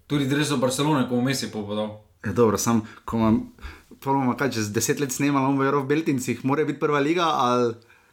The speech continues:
Speaker 2: Ja, no, če bi zdaj prišel pa šel v neko malo ligo igrat, ne vem, M N Z Vzhod,
Speaker 1: A dobro, to
Speaker 2: Mura,
Speaker 1: zdaj ne,
Speaker 2: veterani.
Speaker 1: no, veterani,
Speaker 2: Okej,
Speaker 1: to
Speaker 2: dobro,
Speaker 1: ne.
Speaker 2: no, ja, no, ne vem, ne.
Speaker 1: Ne,
Speaker 2: Okej.
Speaker 1: ampak v Barceloni zdaj, ko bo, ne.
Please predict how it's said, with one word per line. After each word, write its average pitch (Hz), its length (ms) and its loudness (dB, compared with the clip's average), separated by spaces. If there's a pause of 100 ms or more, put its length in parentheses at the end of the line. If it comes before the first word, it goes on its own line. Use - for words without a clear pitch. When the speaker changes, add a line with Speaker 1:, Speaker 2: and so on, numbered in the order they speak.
(420)
Speaker 2:
Ja, 123 120 -4
no, 160 120 2
če 156 140 -4
bi 104 80 -4
zdaj 127 120 0
prišel 147 260 -2
pa 120 80 -2
šel 139 160 -2
v 135 60 -2
neko 147 160 -2
malo 135 280 2
ligo 139 220 0
igrat, 127 320 0
ne 120 120 -4
vem, 120 160 0
M 117 260 2
N 127 120 2
Z 123 180 -2 (360)
Vzhod, - 460 -4
Speaker 1:
A 123 100 -6
dobro, 139 260 0
to 131 100 -2
Speaker 2:
Mura, 139 180 2
Speaker 1:
zdaj 123 80 0
ne, 123 40 2
Speaker 2:
veterani. 127 380 2
Speaker 1:
no, 117 80 2
veterani, 131 300 0
Speaker 2:
Okej, 127 160 -2
Speaker 1:
to 123 80 -2
Speaker 2:
dobro, 240 220 0
Speaker 1:
ne. 190 60 0
Speaker 2:
no, 214 140 2
ja, 180 100 0
no, 180 160 0
ne 180 120 0
vem, 233 260 0 (200)
ne. 131 160 -2 (440)
Speaker 1:
Ne, - 100 -8
Speaker 2:
Okej. 131 200 2
Speaker 1:
ampak 117 220 -6 (380)
v - 100 -14
Barceloni 160 460 0
zdaj, 156 160 2
ko 156 120 0
bo, 170 180 0
ne. 147 140 -2